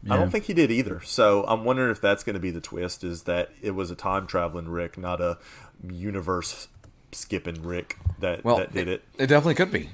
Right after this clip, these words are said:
Speaker 3: It definitely could. That, and yeah, I thought the same thing. I'm like, "Yeah, it's gonna end up watch being him." What I find interesting, that first of all, he faked this before. I think it was
Speaker 2: Yes.
Speaker 3: the beginning of season three. He faked that same story.
Speaker 1: Uh-huh.
Speaker 2: He did, yeah.
Speaker 3: Uh,
Speaker 2: Mm-hmm.
Speaker 3: so, for all we know,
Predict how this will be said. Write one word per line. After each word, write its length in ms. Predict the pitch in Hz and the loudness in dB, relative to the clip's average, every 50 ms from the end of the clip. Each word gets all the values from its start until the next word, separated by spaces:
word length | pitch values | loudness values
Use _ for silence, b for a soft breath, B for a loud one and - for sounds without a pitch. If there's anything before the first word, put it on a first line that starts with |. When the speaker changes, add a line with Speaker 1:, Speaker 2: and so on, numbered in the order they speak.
| - | -8
Speaker 3:
It 80 | - 113 | -4 2
definitely 280 | 127 139 127 139 139 | 2 2 2 2 -2
could. 140 | 123 147 120 | -2 0 4
That, 180 | 123 127 127 127 | 6 6 6 6
and 100 | 131 123 | 6 6
yeah, 180 | 123 113 85 - | 6 6 6 6
I 100 | 90 120 | 4 6
thought 180 | 127 135 131 | 6 6 6
the 80 | - 110 | 4 2
same 240 | 95 117 107 104 101 | 0 2 2 2 2
thing. 220 | - 104 92 90 | 2 0 2 2
I'm 80 | 87 90 | 0 0
like, 200 | 87 90 90 - 123 | 0 -2 -2 -2 0
"Yeah, 260 | 117 107 104 104 107 | 4 4 6 6 4
it's 160 | 104 101 - | 2 -2 -4
gonna 160 | - 110 98 | -4 -2 -2
end 120 | 95 92 90 | 0 0 -2
up 140 | 85 - | -4 -2
watch 260 | - 85 82 80 - - | -2 -2 -2 -2 -4 -4
being 160 | 95 87 82 | -4 -4 -2
him." 240 | 92 95 85 80 - B B B B B B | -2 -2 -2 -4 -6 B B B B B B
What 180 | - 110 123 117 | 2 4 8 8
I 120 | 123 160 | 10 8
find 280 | 180 - 185 156 127 117 | 8 6 6 6 6 6
interesting, 600 | 110 104 - 117 110 - - 98 90 90 90 90 - - | 4 2 0 -4 -6 -4 0 0 0 0 -2 -4 -8 0
that 300 | 107 110 107 - 139 123 | 2 2 4 4 2 4
first 240 | - 190 180 - - | 6 4 6 4 4
of 80 | 139 | 6
all, 260 | 131 120 110 104 b b b b b b b b - _ - - - _ - | 6 8 6 6 b b b b b b b b -20 _ -20 -20 -20 _ -18
he 220 | - - 151 160 | -10 -4 -4 -4
faked 320 | 151 - 185 180 175 175 - | 2 6 6 6 6 6 6
this 200 | 156 143 127 - | 4 4 4 4
before. 520 | - 113 104 - - 95 78 - - - - - | -2 -2 -2 0 0 0 0 -2 -4 -10 -8 -4
I 80 | - 107 | -4 0
think 160 | 123 143 135 | 2 4 4
it 40 | 143 | 4
was 160 | 123 117 113 127 | 4 6 8 10
Speaker 2:
Yes. 260 | 135 123 - 202 - | 10 10 10 10 6
Speaker 3:
the 60 | 110 | 6
beginning 220 | 101 110 123 120 113 | 4 6 6 6 4
of 80 | 101 | 2
season 320 | - - 120 113 107 113 101 | 2 2 2 2 2 0 -2
three. 280 | - 110 104 101 95 | 0 0 2 2 2
He 180 | 90 95 107 104 | 2 0 -2 -4
faked 420 | 101 - - 123 117 117 113 - | -4 -2 2 4 4 4 4 4
that 180 | - 107 95 90 | 4 6 6 6
same 420 | - - - 123 110 101 101 95 | 2 -2 2 4 4 4 4 2
story. 580 | 95 - - - 95 90 73 - - - - - - - - - | 0 -2 2 2 2 2 2 -2 -8 -14 -16 -20 -20 -20 -12 -4
Speaker 1:
Uh-huh. 220 | - 113 104 107 139 | -2 0 6 6 6
Speaker 2:
He 60 | 120 | 8
did, 220 | 113 110 98 85 | 8 6 6 6
yeah. 200 | 92 95 90 90 - - - - - 123 | 0 -2 -2 0 -2 -2 -4 -4 0 6
Speaker 3:
Uh, 60 | 110 | 8
Speaker 2:
Mm-hmm. 180 | 113 110 110 110 | 10 10 10 8
Speaker 3:
so, 300 | - - 135 120 113 107 - | 6 8 8 8 8 8 2
for 220 | - - 120 117 120 | -2 2 8 10 12
all 160 | 135 175 214 | 12 12 10
we 200 | 233 262 277 302 | 10 8 4 6
know, 460 | 285 180 113 90 90 85 87 107 117 | 6 6 6 8 6 4 2 0 -2